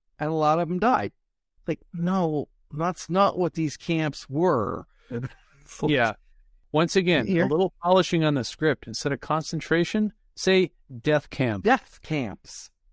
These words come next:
Speaker 1: Yeah,
Speaker 2: Maybe
Speaker 1: the,
Speaker 2: that
Speaker 1: the,
Speaker 2: wasn't allowed back in the seventies, or, sorry,
Speaker 1: That's my thinking.
Speaker 2: eighties, but, uh,
Speaker 1: That's
Speaker 2: well,
Speaker 1: my
Speaker 2: it,
Speaker 1: thinking.
Speaker 2: maybe 'cause it was, uh, in that family time slot. W-, once
Speaker 1: You
Speaker 2: again,
Speaker 1: know, we're
Speaker 2: stupid idea,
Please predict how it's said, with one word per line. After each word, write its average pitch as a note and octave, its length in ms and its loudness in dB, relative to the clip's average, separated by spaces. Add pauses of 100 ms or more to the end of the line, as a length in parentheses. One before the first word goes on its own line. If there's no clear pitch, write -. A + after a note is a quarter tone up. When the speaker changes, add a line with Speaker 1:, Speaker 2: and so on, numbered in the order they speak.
Speaker 1:
Yeah, F#3+ 500 2
Speaker 2:
Maybe G3 240 2
Speaker 1:
the, F3+ 120 2
Speaker 2:
that F3 120 4
Speaker 1:
the, F3 60 -4
Speaker 2:
wasn't E3 240 2
allowed D3 480 2
back A2+ 360 0
in B2 60 -10
the G#2+ 80 -4
seventies, A2+ 640 -2 (160)
or, G#2+ 180 2
sorry, G#2 240 2
Speaker 1:
That's - 140 -10
my G3 140 2
thinking. C#3 380 -2
Speaker 2:
eighties, A#2+ 220 0
but, - 140 -8 (560)
uh, - 140 -8
Speaker 1:
That's D#3+ 120 6
Speaker 2:
well, D3+ 220 8
Speaker 1:
my G#3 100 2
Speaker 2:
it, D#3+ 80 -2
Speaker 1:
thinking. C4+ 300 -2
Speaker 2:
maybe E3 300 2
'cause D#3+ 240 0
it - 100 0
was, C#3 300 0
uh, B2 380 2 (200)
in D3 140 -4
that C3+ 220 -4
family D3 680 -4 (520)
time D3+ 280 -2
slot. A2+ 400 -2 (640)
W-, F#3 120 -12 (140)
once B3 240 2
Speaker 1:
You G#3+ 40 4
Speaker 2:
again, D#3 240 4
Speaker 1:
know, C3+ 60 4
we're C#3 200 2 (120)
Speaker 2:
stupid A3+ 400 0
idea, A#2 480 2